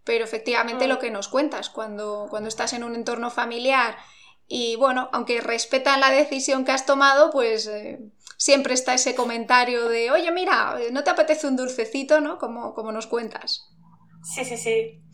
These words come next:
Speaker 1: Y
Speaker 2: Sí,
Speaker 1: esa, y
Speaker 2: y
Speaker 1: esa
Speaker 2: eso
Speaker 1: par-,
Speaker 2: que
Speaker 1: sí, dime.
Speaker 2: No, eh, digo que yo, por ejemplo, voy a hacerme la compra yo sola. Entonces yo me compro mi verdurita, mi, uno, en mi caso compro Eura,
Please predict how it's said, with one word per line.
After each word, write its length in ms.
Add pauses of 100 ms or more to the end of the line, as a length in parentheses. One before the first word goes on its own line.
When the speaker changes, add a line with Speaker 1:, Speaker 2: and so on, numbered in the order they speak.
(160)
Speaker 1:
Y 40
Speaker 2:
Sí, 120
Speaker 1:
esa, 280
y 40
Speaker 2:
y 40
Speaker 1:
esa 140
Speaker 2:
eso 80
Speaker 1:
par-, 140
Speaker 2:
que 180 (460)
Speaker 1:
sí, 200
dime. 440 (160)
Speaker 2:
No, 120 (580)
eh, 240
digo 280
que 300
yo, 140
por 100
ejemplo, 300
voy 80
a 40
hacerme 280
la 140
compra 280
yo 80
sola. 480
Entonces 400
yo 120
me 120
compro 380
mi 80
verdurita, 640 (420)
mi, 300
uno, 200
en 120
mi 80
caso 240
compro 320
Eura, 400